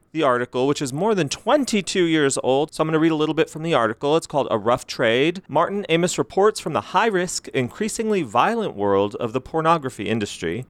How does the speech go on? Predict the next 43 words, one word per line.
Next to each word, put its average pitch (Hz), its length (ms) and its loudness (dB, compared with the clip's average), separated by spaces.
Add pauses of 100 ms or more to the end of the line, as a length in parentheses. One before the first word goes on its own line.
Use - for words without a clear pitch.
(100)
It's 156 140 -2
a 151 60 -2
very 151 280 0
long 170 540 2
article, 190 420 -2
but 131 140 -6
it's 120 120 -6
incredibly 175 520 2
interesting. 143 840 -2
There's 123 140 -2
a 107 60 2
lot 107 640 0
to - 120 -12
pull 165 240 -2
from 139 280 -2
it, 123 320 2
and 120 100 -4
I 120 120 0
can 123 200 -10
really 151 360 2
see 123 720 -2
what 110 280 0
Tori's 110 280 -2
talking 135 400 -2
about. 92 280 -4
I'm 101 100 -4
just 107 160 -8
gonna 143 100 -2
read 139 120 0
you 139 140 2
a 101 200 2 (260)
little 175 640 -2
excerpt. 127 720 0 (180)
Content 185 580 0
warning, 117 480 0
graphic, 120 480 -2
sexual - 340 -4
stuff - 320 -2
about - 200 -4
to - 60 -18
come 107 200 -6
up. 202 280 2
Skip - 460 0